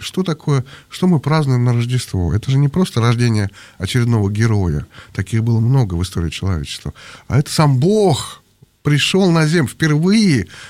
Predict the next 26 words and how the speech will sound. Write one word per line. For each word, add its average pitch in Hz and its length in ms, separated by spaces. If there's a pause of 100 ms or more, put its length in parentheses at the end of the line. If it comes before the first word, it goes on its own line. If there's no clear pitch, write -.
(140)
в 123 80
истории 151 480
человечества, 113 840 (400)
э, 107 200
Бог 139 440
воп-, 110 320
и 120 60
во 139 160
всей 202 360
истории 95 440
Бог 123 320
воплотился, 139 1040 (240)
то - 100
есть 113 140
оделся 131 580
в 90 120
человеческую 123 580
плоть 190 340 (360)
и 127 80
пришёл 135 400
к - 120
нам, 147 540 (400)
чтобы, 143 440
чтобы 143 280
быть 151 220
ближе. 131 580